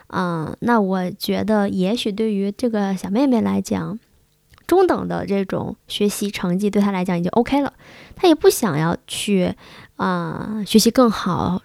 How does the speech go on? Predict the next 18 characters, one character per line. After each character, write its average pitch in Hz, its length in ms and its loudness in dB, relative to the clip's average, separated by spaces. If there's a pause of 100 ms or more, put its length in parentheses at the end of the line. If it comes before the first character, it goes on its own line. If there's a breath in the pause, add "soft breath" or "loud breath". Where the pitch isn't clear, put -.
更 220 160 8
拔 208 180 2
尖， 240 420 2 (1120)
对 254 100 2
现 254 160 4
在 240 140 4
这 247 100 4
种 196 140 4
状 226 180 4
态 226 220 2
非 262 160 2
常 247 100 6
的 269 80 2
满 254 300 2
意。 262 220 4 (1400 loud breath)
呃， 226 1000 0 (1000)
再 339 320 4
有 - 240 -2